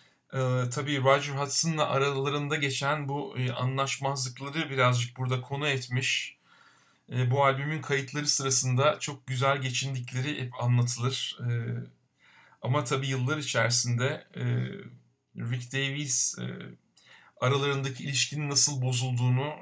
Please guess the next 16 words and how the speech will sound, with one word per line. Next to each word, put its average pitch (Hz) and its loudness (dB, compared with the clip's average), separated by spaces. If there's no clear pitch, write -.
e, 123 0
nasıl, 135 0
e, 120 -2
erozyona 123 2
uğradığını 127 2
birazcık 123 0
bu 127 -8
şarkıda 123 -2
anlatmış. 123 -2
Albümün 151 0
belki 139 4
de 147 -4
tek, - -8
e, 127 -2
zayıf 135 -2
parçası 123 2